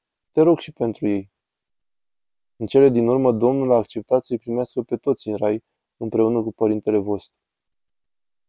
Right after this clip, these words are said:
Cuviosul Efrem Catunachiotul zise atunci:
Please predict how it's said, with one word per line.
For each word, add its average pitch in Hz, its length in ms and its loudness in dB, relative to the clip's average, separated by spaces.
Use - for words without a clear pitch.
Cuviosul 117 460 2
Efrem 120 280 0
Catunachiotul 113 720 -2
zise 107 260 -4
atunci: 104 480 -8